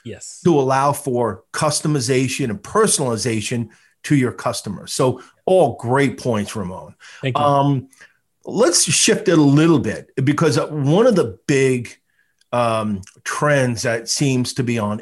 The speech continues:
Speaker 2: everybody's radar is five G,
Speaker 1: Mm.
Speaker 2: right? So, uh, and, and I've seen it, and I know you've seen it in action, and it is mind-numbing
Speaker 1: Yeah.
Speaker 2: when you start to think about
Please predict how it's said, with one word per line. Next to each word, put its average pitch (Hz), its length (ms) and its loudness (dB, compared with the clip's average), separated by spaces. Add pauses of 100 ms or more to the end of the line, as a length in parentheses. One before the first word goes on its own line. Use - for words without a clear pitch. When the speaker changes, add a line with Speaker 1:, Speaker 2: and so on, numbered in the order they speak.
Speaker 2:
everybody's 131 640 2
radar 117 560 -2
is 131 160 0
five 123 520 -2
G, 107 500 -6 (180)
Speaker 1:
Mm. 120 220 -10 (360)
Speaker 2:
right? 135 400 0
So, 123 760 2 (320)
uh, - 80 -6 (340)
and, 151 160 2
and 151 280 2
I've 175 260 2
seen 170 320 4
it, 160 60 4
and 123 100 2
I 127 80 4
know 147 180 4
you've 139 280 6
seen 139 280 2
it 123 140 -2
in 117 180 0
action, 117 560 -6 (400)
and 123 220 0
it 170 260 2
is 107 240 0
mind-numbing 113 1040 0 (240)
Speaker 1:
Yeah. 107 80 -18 (140)
Speaker 2:
when 131 180 2
you 127 120 4
start 139 420 0
to 151 80 2
think 139 300 0
about 98 440 -4